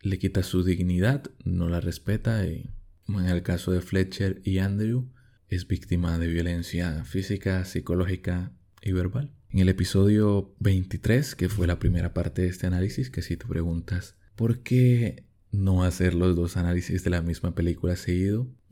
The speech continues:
eh, no me pareció tan correcto, aunque lo tenía ya todo listo, ¿eh? No es que no tuviera la parte de Fletcher lista ya. En ese episodio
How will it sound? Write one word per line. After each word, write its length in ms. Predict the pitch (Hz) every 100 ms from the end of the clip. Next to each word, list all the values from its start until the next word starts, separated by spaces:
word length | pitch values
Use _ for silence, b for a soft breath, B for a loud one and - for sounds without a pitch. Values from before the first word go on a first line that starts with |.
| 185
eh, 200 | 226 - - _ -
no 180 | 101
me 80 | 95
pareció 600 | 90 85 87 - 92 85 - _
tan 220 | 92 87
correcto, 480 | - 73 78 - 90
aunque 200 | 87 82
lo 100 | 85
tenía 280 | 92 110
ya 160 | 127 123
todo 220 | 110 101
listo, 360 | - - - -
¿eh? 140 | 104 127 - _
No 220 | 85 90
es 180 | 87 82
que 480 | - 95 85 82 - _ _
no 180 | - 87
tuviera 340 | 90 87 87
la 140 | 90 87
parte 300 | 85 - 87
de 80 | 87
Fletcher 560 | 87 85 - - - -
lista 320 | 92 90 -
ya. 200 | 87 85 - _ _
En 200 | - 92
ese 240 | 95 92 101
episodio 760 | 95 90 - 104 113 131 143